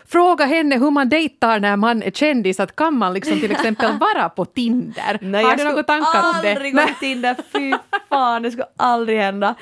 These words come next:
Speaker 2: Nej, utan det här var också, det här var ju absolut ingenting som jag planerade eller trodde skulle hända, eller nej, och en holländare, jag hade <laughs> aldrig tänkt, eh, att,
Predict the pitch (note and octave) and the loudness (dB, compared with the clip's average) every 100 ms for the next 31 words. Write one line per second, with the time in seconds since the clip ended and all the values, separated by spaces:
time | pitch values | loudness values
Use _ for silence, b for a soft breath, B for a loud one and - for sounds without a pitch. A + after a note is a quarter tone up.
0 | B B B B3+ F4+ D4 - D4+ C#4+ C#4 | B B B -2 0 2 -2 -4 -2 0
1 | C4 A#3 - D4 F4+ - B3 A3+ - _ | 0 0 2 -2 -4 -2 0 0 -4 _
2 | _ _ _ _ - A#3 G3 G3+ G#3 A3+ | _ _ _ _ -8 -2 0 0 -2 -2
3 | B3 C#4 A3+ G3 F#3+ F#3 G3+ F3+ F3 F3+ | -2 -2 -2 -2 -2 -4 -4 -2 -2 -4
4 | b b - G3+ F#3 F3+ F3 F3 G3+ F3 | b b -4 0 0 0 -2 -4 -6 -4
5 | G3 G3 E3+ E3+ E3 E3+ - _ - F#3 | -4 -2 -2 -4 -8 -8 -10 _ -16 -14
6 | E3 - E3 - - F#3 F#3 C#3+ F#3 F#3+ | -12 -10 -10 -10 -6 -4 -4 -2 0 0
7 | F#3 F#3 F#3 F#3 F#3 G3+ F#3+ - D4+ A3 | 0 -2 -2 -2 -2 -2 -2 -2 -2 -2
8 | G#3+ C4+ D4+ - A3 - A#3+ G3 - B | -6 -2 -2 -2 -6 -2 -2 -2 -8 B
9 | B B B B G#3 G3 F#3+ F#3 - G3 | B B B B -2 0 0 -2 -4 -8
10 | _ | _